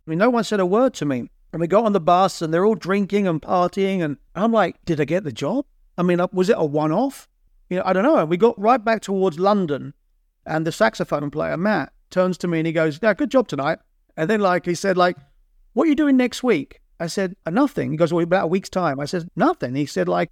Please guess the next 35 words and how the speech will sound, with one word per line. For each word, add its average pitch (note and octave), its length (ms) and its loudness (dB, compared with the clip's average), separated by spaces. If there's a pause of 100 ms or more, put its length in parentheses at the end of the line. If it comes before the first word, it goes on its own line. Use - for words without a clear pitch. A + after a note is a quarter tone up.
"Do G#3 80 -4
you B3+ 40 2
wanna F#4 140 4
go D4 100 2
to F3+ 60 -4
Spain? D#3 480 -2
We A#3 80 0
got, A3+ 160 0
like, E3+ 120 -2
about E3+ 260 -2
twenty F#3 240 -2
shows G#3 260 -2
in D#3 100 -6
Spain." G3 420 -4 (380)
I'm F3+ 120 -4
like, F#3+ 240 0 (500)
"Sure." D4+ 460 0
He D3 60 0
goes, D3+ 140 2
"Have - 80 -2
you - 40 -4
got D4 120 4
a - 40 2
passport?" F#3+ 520 -2
I - 40 -4
said, E3 200 -6
"No." C4+ 200 2
He F#3+ 60 0
goes, C#3 180 -2
"Go E3+ 80 -2
and F3 80 -2
get G3 100 0
a G3 40 -2
passport F3+ 460 -4
then." B2+ 240 -6